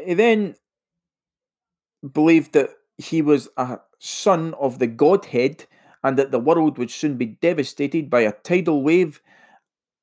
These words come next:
and earthquakes. And he said this on B B C's primetime show Wogan.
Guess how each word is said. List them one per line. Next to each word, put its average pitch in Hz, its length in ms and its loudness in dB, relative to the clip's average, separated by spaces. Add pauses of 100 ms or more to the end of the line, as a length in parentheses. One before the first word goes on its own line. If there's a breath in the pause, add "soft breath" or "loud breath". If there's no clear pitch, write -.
(600)
and 139 280 -2
earthquakes. - 840 -2 (420)
And 139 120 2
he 139 100 -2
said 190 360 2
this 143 320 0
on 127 400 -2 (260)
B 165 160 -2
B 175 100 -2
C's 160 320 -4
primetime 147 580 -4
show - 200 0
Wogan. 127 580 4